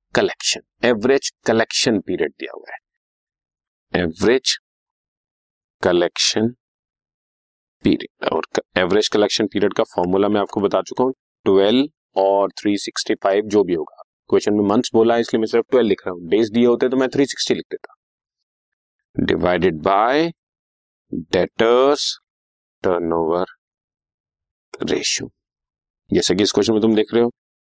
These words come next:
टू मंथ्स है equal to twelve divided by debtors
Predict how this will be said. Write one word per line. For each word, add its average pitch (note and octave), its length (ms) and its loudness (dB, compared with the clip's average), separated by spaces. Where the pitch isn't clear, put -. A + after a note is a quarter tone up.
टू A#2+ 200 6
मंथ्स A#2+ 400 2
है C3+ 80 0
equal F#2+ 380 2
to F#2+ 80 6
twelve A#2+ 300 2
divided F2 680 0
by F2 320 -2
debtors B2 640 0